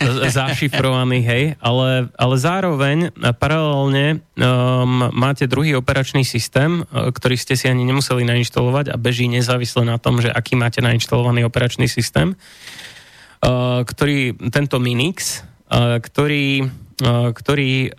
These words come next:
má na nejaký obskúrny, e, serverík na internete prístup a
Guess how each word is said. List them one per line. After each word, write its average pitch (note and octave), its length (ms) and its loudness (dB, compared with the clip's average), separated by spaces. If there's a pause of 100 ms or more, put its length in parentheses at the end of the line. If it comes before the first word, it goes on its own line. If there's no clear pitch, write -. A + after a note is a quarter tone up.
(360)
má C3 400 0
na C#3 240 0
nejaký B2+ 480 0
obskúrny, B2+ 800 -2
e, A#2 320 -2
serverík B2+ 560 -2
na B2+ 160 2
internete B2 480 0
prístup D3 560 -2 (240)
a A#2 400 0